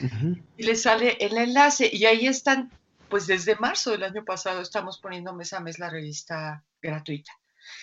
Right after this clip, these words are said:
Speaker 2: en esta, en esta edición digital. Entonces la pueden buscar ahí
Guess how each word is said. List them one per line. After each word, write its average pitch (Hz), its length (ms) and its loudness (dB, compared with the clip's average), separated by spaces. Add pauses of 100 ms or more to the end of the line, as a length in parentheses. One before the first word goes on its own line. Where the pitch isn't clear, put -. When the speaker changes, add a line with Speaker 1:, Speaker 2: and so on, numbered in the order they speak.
(260)
Speaker 2:
en 156 140 -6
esta, 160 460 -8
en 156 160 -6
esta 160 240 -10
edición 143 340 -10
digital. 151 500 -2
Entonces 180 280 -10
la 185 120 -4
pueden 208 280 0
buscar 196 340 -4
ahí 247 300 -2